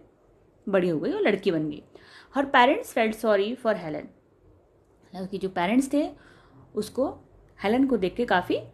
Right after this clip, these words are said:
दुख होता था या कि अफसोस होता था। Helen often cried and held on to her mother। हेलन जो करती थी वो अक्सर चिल्लाया करती थी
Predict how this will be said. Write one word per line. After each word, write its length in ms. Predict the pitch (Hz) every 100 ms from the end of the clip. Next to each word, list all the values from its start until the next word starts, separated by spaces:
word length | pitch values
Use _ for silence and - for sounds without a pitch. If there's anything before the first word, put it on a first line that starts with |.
| - -
दुख 140 | 226
होता 200 | 185 151
था 240 | 139 156 - 175
या 80 |
कि 120 | 175 -
अफसोस 480 | - 214 - 220
होता 200 | 185 143
था। 260 | 131 156 165 _ _ _ -
Helen 200 | 220 285 440 - - -
often 340 | 196 196 269
cried 340 | 311 214 175 214
and 360 | 269 - 214 196 208
held 240 | 240 285 285 - _ _ 214
on 240 | 196 226
to 180 | - 233
her 160 | 196
mother। 340 | 185 151 151 160 - 185
हेलन 180 | 180
जो 200 | 196 220
करती 280 | 214 220 240
थी 160 | 247 349 - - - -
वो 60 | 202
अक्सर 360 | 214 - 330 - - -
चिल्लाया 340 | 170 165 180
करती 280 | 226 226 254
थी 360 | 277 285 294